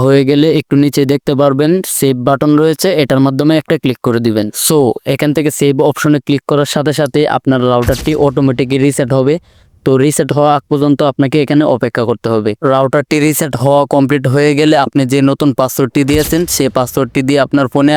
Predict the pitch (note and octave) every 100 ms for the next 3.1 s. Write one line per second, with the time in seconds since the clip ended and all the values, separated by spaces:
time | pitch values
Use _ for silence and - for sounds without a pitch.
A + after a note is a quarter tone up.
0 | C#3+ B2 B2 C3 C3 C#3+ C3+ C#3+ E3+ C#3
1 | B2 A#2 B2 A2+ A2+ G#2 G2+ - D#3 C3+
2 | D3 A#2+ - - D#3 D3+ E3+ E3 D#3+ -
3 | D#3+